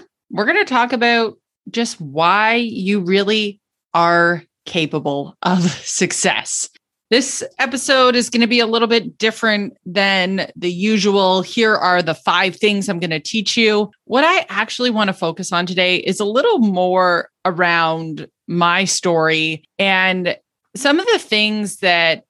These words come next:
originally got in my way of being successful. Like, I'm talking, like, fifteen years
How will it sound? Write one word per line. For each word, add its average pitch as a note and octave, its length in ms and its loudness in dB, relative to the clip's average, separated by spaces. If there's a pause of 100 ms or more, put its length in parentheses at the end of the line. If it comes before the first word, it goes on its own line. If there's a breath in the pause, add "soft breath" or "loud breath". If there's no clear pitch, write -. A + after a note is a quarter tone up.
originally F3+ 1080 -4 (360)
got F3 360 2 (100)
in F3 200 -2
my D3+ 220 0
way D3+ 680 -2 (280)
of E3+ 120 -2
being D#3+ 280 2
successful. E3+ 720 -2
Like, E3+ 220 0
I'm F#3 220 0
talking, D#3+ 600 -2
like, D3 320 -4 (160)
fifteen F#3 920 0 (380 soft breath)
years F#3+ 960 0